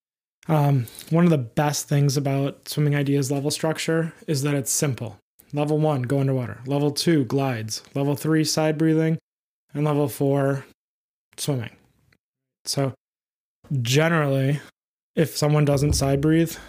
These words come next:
they're level three. If someone can't glide, they're level two. If someone doesn't go underwater, they're level one. Very simple, but each skill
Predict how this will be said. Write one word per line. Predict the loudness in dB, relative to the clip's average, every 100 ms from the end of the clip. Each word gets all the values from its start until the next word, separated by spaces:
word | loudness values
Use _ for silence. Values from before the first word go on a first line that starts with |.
| -12
they're | -4 0 2 2
level | 0 -2
three. | -4 -10 -14 _ _ _ _ _ _
If | -4 -2
someone | 2 2 2 0
can't | -2 -4 -2
glide, | 0 2 2 2
they're | 0
level | -2 -2 -4
two. | 0 2 0 -4 _ _ _ -6
If |
someone | 0 2
doesn't | 2 2
go | 0
underwater, | 0 0 0 0
they're | 0
level | -2 -2 -4
one. | -8 -16 _ _ _ _ _ _ _ _ _ _ _ _
Very | -4 2 4 2
simple, | 2 0 2 0 0 -12 -20 -20 -20 -20 -14
but | -6 2 4 4 0 -8 _ _ _ _ _
each | -2 0 -2
skill | 0 2 4 2